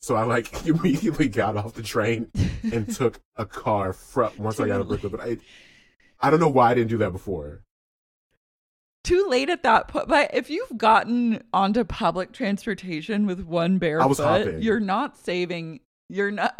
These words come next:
Speaker 2: <laughs>
Speaker 1: I was drenched in sweat, hopping.
Speaker 2: <laughs>
Speaker 1: And then, like, I would get tired, and then I'd put, like,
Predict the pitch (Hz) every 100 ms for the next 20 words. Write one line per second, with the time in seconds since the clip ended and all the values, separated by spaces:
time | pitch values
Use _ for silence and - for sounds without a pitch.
0 | 165 - - 151 160 - 139 151 - 139
1 | 135 131 117 107 - _ - - - -
2 | 147 - - 82 78 82 - _ - -
3 | _ _ - _ _ - 131 139 127 127
4 | 123 123 - 120 123 123 117 113 113 -
5 | 113 107